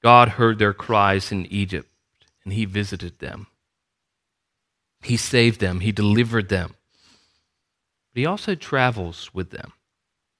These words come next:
He leads and guides them. With a cloud during the day and fire by night,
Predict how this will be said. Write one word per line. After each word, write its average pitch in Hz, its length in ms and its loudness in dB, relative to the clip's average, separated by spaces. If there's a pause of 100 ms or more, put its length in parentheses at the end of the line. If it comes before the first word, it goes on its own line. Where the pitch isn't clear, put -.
(920)
He 117 80 0
leads 117 560 4
and 101 140 -2
guides 107 440 0
them. 80 200 -14 (1800)
With 107 80 -2
a 101 40 -2
cloud 113 440 2
during 107 220 2
the 98 80 0
day 104 280 4
and 98 140 0
fire 107 500 2 (360)
by 110 340 4
night, 110 640 2